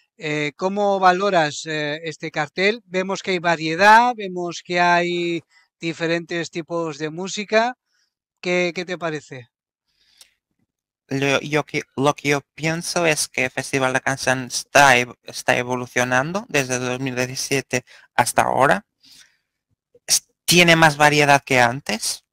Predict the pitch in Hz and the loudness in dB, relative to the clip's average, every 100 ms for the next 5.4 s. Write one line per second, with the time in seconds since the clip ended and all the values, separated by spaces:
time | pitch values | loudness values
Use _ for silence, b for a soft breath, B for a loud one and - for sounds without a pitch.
0 | _ - 175 185 180 165 160 160 151 139 | _ -4 4 4 4 0 0 2 2 2
1 | - 165 156 - 151 156 196 185 - 127 | 2 4 4 2 0 0 2 0 0 2
2 | 131 127 143 190 196 - 185 170 165 160 | 4 4 0 -8 -10 0 2 2 2 2
3 | 156 160 156 - 165 143 160 156 156 147 | 4 2 2 0 -2 0 0 2 0 -2
4 | - 139 139 - 175 180 - 120 123 117 | 0 -2 0 -2 -2 -4 0 4 4 0
5 | 123 - - | -8 -8 -8